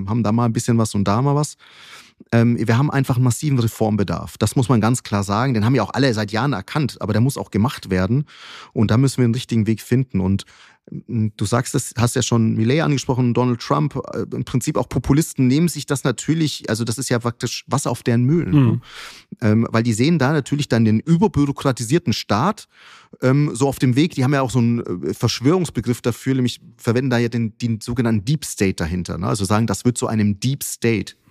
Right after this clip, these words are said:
Speaker 2: Genau, damit bezeichnen die ja im Prinzip so eine Art Schattenregierung, die im Hintergrund, äh, so die Fäden zieht,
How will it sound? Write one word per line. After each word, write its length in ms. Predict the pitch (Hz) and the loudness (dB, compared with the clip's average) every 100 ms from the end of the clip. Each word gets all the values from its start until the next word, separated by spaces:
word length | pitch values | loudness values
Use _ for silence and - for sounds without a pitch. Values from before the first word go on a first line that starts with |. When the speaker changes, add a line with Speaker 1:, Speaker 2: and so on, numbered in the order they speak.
| _ | _
Speaker 2:
Genau, 420 | 110 110 107 101 95 | 2 4 4 2 0
damit 240 | - 110 107 | 2 2 0
bezeichnen 460 | - 120 113 123 | 0 2 4 4
die 80 | 113 | 4
ja 260 | 113 117 113 - - - _ | 4 2 0 -8 -20 -20 _
im 160 | 110 110 | -6 -4
Prinzip 360 | - 113 - 110 | -2 -2 -2 0
so 320 | 120 110 113 | 2 2 0
eine 240 | 110 110 | -2 -2
Art 200 | 101 117 | 2 0
Schattenregierung, 1000 | - - 151 - 160 131 127 123 147 139 127 | 0 -4 -4 2 2 4 0 0 0 2 2
die 80 | |
im 100 | 127 | 2
Hintergrund, 800 | 131 147 147 131 117 127 131 - | 2 2 2 0 2 0 0 -2
äh, 400 | 131 127 123 117 | 0 2 2 0
so 160 | 117 123 | -2 -2
die 160 | 120 | -2
Fäden 420 | 107 - 151 147 110 | -4 -2 0 -2 -6
zieht, 380 | - 135 135 | -6 -8 -10